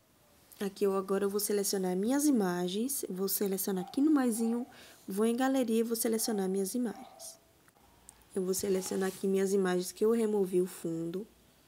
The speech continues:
Tá bom, gente? Pra você retirar o fundo é muito fácil. Aqui no meu canal eu ensino a você como você pode remover o fundo da imagem pelo celular, tá bom? Vou deixar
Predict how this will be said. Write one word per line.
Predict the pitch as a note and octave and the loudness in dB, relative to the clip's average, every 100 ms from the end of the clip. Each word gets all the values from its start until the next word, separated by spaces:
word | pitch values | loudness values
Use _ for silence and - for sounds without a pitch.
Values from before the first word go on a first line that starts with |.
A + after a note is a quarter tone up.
| _ _ - - _ - | _ _ -20 -20 _ -8
Tá | F3 | -6
bom, | E3+ G3+ A#3 | -2 0 2
gente? | G3+ | 0
Pra | - A#3+ | 0 -2
você | C4 C4 A3 | 0 2 4
retirar | G#3+ A3 F#3 | 4 2 2
o | F3+ | 0
fundo | - G3+ A3+ B3 G#3 | -2 -2 0 0 0
é | G3+ | 2
muito | G3+ A3 E4 | 0 -2 -4
fácil. | - F3+ - - - - - - - | -4 -4 -4 -6 -12 -14 -20 -8 -2
Aqui | A3 D4+ | 0 4
no | F4 | 4
meu | E4 - | 4 4
canal | G#3 G3 G3 G#3 G#3+ | 2 2 2 2 4
eu | |
ensino | A3+ A3+ A3 A3 | 2 2 0 0
a | A#3 | 0
você | B3+ - G3 | 0 2 2
como | G#3+ A3 | 2 0
você | A3 A#3 | 2 0
pode | A3+ F#3+ F#3+ G3 | -2 -2 0 0
remover | G3+ C4+ E4+ G4 D4+ G3 G3 G#3 - - - - | 2 2 4 4 2 4 6 4 2 -16 -18 -2
o | C#4 | 0
fundo | C4+ - A#3 A3+ | 2 2 4 4
da | B3 | 4
imagem | C4 A3 G3 G#3 | 4 4 4 2
pelo | A3+ A3 | 4 4
celular, | A3 - A3 B3+ B3 F#3+ - - - - - | 4 0 0 2 2 0 -2 -12 -20 -20 -10
tá | G3 | -6
bom? | F3+ F#3+ A#3 D4 - - | -4 -2 -2 -4 -12 -8
Vou | F#3+ G3 | 0 4
deixar | G3 G3+ A#3 B3+ | 4 4 4 4